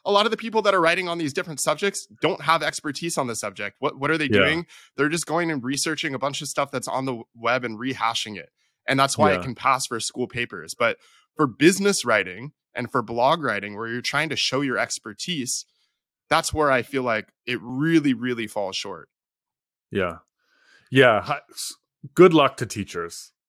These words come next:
Speaker 2: because
Speaker 1: <laughs>
Speaker 2: it, students are writing, you'll be like, "Here, write a thing on,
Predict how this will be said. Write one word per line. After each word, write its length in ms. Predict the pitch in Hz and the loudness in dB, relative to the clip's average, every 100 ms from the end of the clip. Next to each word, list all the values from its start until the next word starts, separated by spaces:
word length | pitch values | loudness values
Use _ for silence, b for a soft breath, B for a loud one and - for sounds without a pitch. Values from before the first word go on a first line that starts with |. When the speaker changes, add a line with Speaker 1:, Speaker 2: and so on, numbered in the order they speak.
| _ | _
Speaker 2:
because 600 | 127 - 131 117 110 - B B B | 0 6 8 8 4 -4 B B B
Speaker 1:
<laughs> 260 | B B - | B B -6
Speaker 2:
it, 280 | 165 160 - | -6 -6 -2
students 440 | - 208 214 175 | 6 6 6 6
are 100 | 147 | 8
writing, 300 | 131 127 127 | 8 6 2
you'll 140 | 131 | -2
be 80 | 139 | 2
like, 160 | 139 139 | 4 2
"Here, 240 | 156 190 190 | 2 2 2
write 360 | 170 185 208 220 | 2 4 6 6
a 100 | 208 | 4
thing 420 | 196 185 151 143 | 0 0 0 0
on, 500 | 131 135 131 131 | 2 2 -2 -8